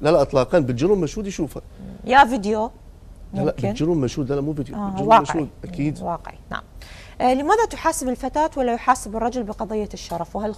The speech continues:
Speaker 2: هو خطأ ممكن يكون من الطرفين؟
Speaker 1: حيثيات الموضوع هذا صراحة كثيرة.
Speaker 2: كثيرة
Speaker 1: بس،
Speaker 2: جدًا.
Speaker 1: آه، لكن موضوع أنت ال-، ال-، ال-، ال-، السلطة التشريعية اللي شرعت القوانين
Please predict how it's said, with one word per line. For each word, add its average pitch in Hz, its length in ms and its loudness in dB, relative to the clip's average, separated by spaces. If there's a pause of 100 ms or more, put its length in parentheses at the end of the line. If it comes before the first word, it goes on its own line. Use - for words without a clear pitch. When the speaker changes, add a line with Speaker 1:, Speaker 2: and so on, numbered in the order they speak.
Speaker 2:
هو 220 160 0
خطأ - 440 -6 (520)
ممكن 240 320 -6
يكون 214 460 -6 (140)
من 208 100 -6
الطرفين؟ 170 520 -10 (1700)
Speaker 1:
حيثيات 165 560 -4
الموضوع 147 360 -2
هذا 127 480 -4
صراحة 123 720 -6 (100)
كثيرة. 117 420 -10
Speaker 2:
كثيرة 190 140 -6
Speaker 1:
بس، 190 220 -2
Speaker 2:
جدًا. 131 220 4
Speaker 1:
آه، - 20 2
لكن 165 440 4
موضوع 151 420 2
أنت 190 220 0
ال-، 151 180 2
ال-، 127 200 0
ال-، 120 420 -2
ال-، - 40 -10 (520)
السلطة 214 200 2
التشريعية 131 400 2
اللي 117 120 -2
شرعت - 280 -4
القوانين 120 760 0